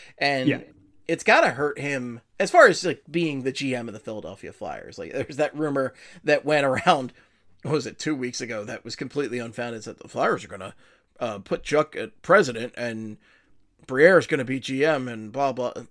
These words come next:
Speaker 1: I don't buy that for today. I buy that for maybe a year from now, but not today. And, uh, number one, I don't think you should ever promote somebody who has failed like Chuck has. And
Speaker 2: Yeah, like,
Speaker 1: I
Speaker 2: why would you promote someone who's done a bad job?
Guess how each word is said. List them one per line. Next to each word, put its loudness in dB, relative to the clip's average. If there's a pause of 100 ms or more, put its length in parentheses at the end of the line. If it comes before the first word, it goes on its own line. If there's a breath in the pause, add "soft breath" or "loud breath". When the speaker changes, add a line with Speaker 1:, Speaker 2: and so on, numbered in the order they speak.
(340)
Speaker 1:
I -8
don't -8 (160)
buy -2
that -8
for -8
today. 0
I -4
buy -4
that -8
for -8
maybe -6
a -6
year 0
from -6
now, -6
but -8
not -10
today. -4 (280 soft breath)
And, -8 (280)
uh, -6
number 4
one, 6
I 4
don't 2
think -10
you -14
should -2
ever -6 (220)
promote 0
somebody -6
who -8
has -8
failed -2
like -10
Chuck -2
has. -4
And -10 (200 soft breath)
Speaker 2:
Yeah, 6
like, 6
Speaker 1:
I 8
Speaker 2:
why 10
would 8
you 8
promote 4
someone 2
who's 0
done 4
a 2
bad 2
job? -4